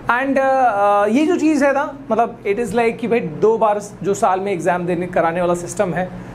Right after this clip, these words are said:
ऐसा नहीं कि this is first time, इससे पहले भी एक बार, आ, ये जो एसए वन, एसए टू वाला system आया था, इस साल इसको, especially this year,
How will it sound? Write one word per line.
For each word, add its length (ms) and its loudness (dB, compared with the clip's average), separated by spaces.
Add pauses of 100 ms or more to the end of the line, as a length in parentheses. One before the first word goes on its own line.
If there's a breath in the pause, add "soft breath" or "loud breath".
(160 loud breath)
ऐसा 140 2
नहीं 180 0
कि 100 0
this 180 2
is 120 -4
first 200 0
time, 200 0 (220)
इससे 160 -2
पहले 500 2
भी 380 0
एक 240 0
बार, 340 2
आ, 320 2 (480 loud breath)
ये 100 2
जो 320 0
एसए 300 0
वन, 340 0
एसए 240 0
टू 160 -4
वाला 200 4
system 420 -2
आया 140 0
था, 220 -2 (460 loud breath)
इस 240 0
साल 260 2
इसको, 360 2
especially 520 0
this 240 0
year, 200 4